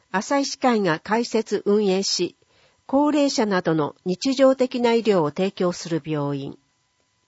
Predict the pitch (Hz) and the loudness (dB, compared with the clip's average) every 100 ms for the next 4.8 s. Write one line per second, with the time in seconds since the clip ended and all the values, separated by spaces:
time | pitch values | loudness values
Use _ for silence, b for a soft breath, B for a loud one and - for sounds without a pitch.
0 | _ _ _ _ _ _ _ _ _ - | _ _ _ _ _ _ _ _ _ -6
1 | 240 254 220 226 214 - 196 - _ _ | -2 0 2 2 2 -2 -6 -6 _ _
2 | _ _ - 196 226 214 - 190 185 _ | _ _ -4 0 0 -4 -2 -2 -2 _
3 | _ _ _ _ - 254 262 254 269 254 | _ _ _ _ -2 2 2 2 0 0
4 | 240 220 220 208 170 - - | 2 2 0 -2 -4 -6 -10